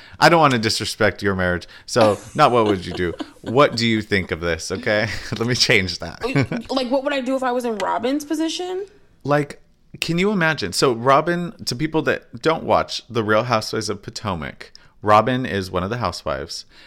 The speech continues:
Speaker 1: She and her ex-husband, right, were married
Speaker 2: Mm-hmm.
Speaker 1: for, what, like, fifteen years or something? And then divorced for, like, eight.
Speaker 2: Yeah, they've been together for a
Speaker 1: Right?
Speaker 2: long time. I don't know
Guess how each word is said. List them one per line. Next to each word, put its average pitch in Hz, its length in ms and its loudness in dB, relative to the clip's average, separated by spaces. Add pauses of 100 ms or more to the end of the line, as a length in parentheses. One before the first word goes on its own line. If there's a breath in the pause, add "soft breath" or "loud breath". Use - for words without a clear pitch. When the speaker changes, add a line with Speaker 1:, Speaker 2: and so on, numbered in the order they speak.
(220 loud breath)
Speaker 1:
She 131 680 -2
and 104 320 -2
her 98 760 0
ex-husband, 104 1000 -2 (140)
right, 104 260 -2
were 117 160 0
married 98 380 0
Speaker 2:
Mm-hmm. 151 100 -6
Speaker 1:
for, 92 420 -2 (120)
what, 110 200 -2
like, 98 120 -6
fifteen 165 460 -6
years 98 300 -6
or 165 80 -6
something? 139 600 -8 (720 soft breath)
And 104 140 -2
then 101 140 -4
divorced 107 720 -2
for, 87 560 -2
like, 82 340 -6
eight. 101 540 -2 (100)
Speaker 2:
Yeah, 208 260 -2
they've 247 140 -2
been 453 120 -4
together 294 200 -2
for 202 80 0
a 214 60 4
Speaker 1:
Right? 165 100 0
Speaker 2:
long 160 280 -4
time. 147 340 -8
I 208 80 -2
don't 262 100 -4
know 226 120 -4